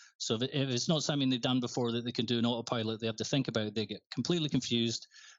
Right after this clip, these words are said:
They try and do things directly. They start banging things around, um, like, basically and start behaving like an ape, uh,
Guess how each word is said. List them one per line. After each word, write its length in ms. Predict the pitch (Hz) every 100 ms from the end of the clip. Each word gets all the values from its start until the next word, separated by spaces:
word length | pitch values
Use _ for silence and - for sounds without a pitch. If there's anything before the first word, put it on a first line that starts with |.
| -
They 80 | 117
try 220 | - 147
and 100 | 147
do 100 | 135
things 280 | - 131 -
directly. 440 | 117 120 117 117
They 80 | 117
start 240 | - 120
banging 300 | 131 139 139
things 240 | 127 127 131
around, 400 | 123 123 120 117 - _ _ _ _ _ _ _ 117
um, 280 | 117 117 120
like, 180 | 123 - -
basically 400 | 127 - 123 120
and 80 | 113
start 180 | 123
behaving 280 | 117 120 120
like 120 | 110
an 80 | 113
ape, 280 | 117 113 - - _ _ _ - 349 349 -
uh, 220 | 110